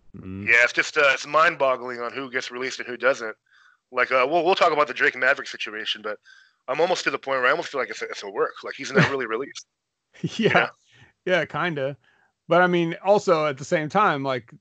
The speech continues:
Speaker 1: the opposite of what we were just saying about, you know, Cain Velasquez. How much could Drake Maverick be making? Probably not much. So,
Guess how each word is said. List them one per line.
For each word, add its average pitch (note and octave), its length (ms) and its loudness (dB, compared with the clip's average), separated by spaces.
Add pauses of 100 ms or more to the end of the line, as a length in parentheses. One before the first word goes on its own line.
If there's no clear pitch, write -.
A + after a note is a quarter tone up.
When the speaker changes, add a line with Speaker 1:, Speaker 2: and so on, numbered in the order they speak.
(240)
Speaker 1:
the C#3+ 100 -2
opposite D3 580 -2 (220)
of B2+ 140 -8
what C#3 180 -4
we C#3+ 60 -4
were C#3 80 0
just B2+ 220 -10
saying D3 280 -2
about, B2 360 -2 (520)
you C#3+ 140 -4
know, B2 180 0
Cain C#3 240 -2
Velasquez. B2+ 460 -2
How F3 140 4
much F3+ 240 4
could E3 120 -2
Drake D3+ 220 0
Maverick D3 400 -2
be B2 100 -4
making? A#2 480 -6 (500)
Probably D3+ 240 4
not A2+ 140 -4
much. C#3 380 -6
So, G2+ 300 -6